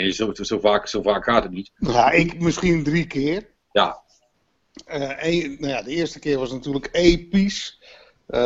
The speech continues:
Speaker 2: dat was toen met, eh, met Didi, meen ik.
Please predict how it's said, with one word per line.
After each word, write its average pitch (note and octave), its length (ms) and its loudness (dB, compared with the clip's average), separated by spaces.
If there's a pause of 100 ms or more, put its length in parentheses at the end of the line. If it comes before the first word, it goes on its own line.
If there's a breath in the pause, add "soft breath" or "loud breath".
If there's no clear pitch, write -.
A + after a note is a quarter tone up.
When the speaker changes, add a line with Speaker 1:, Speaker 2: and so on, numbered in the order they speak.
Speaker 2:
dat A#2+ 100 0
was B2+ 180 0
toen C#3 160 4
met, C3 280 0
eh, B2+ 420 8
met B2 220 -4
Didi, G3 320 0
meen G3+ 280 2
ik. A#3 140 -2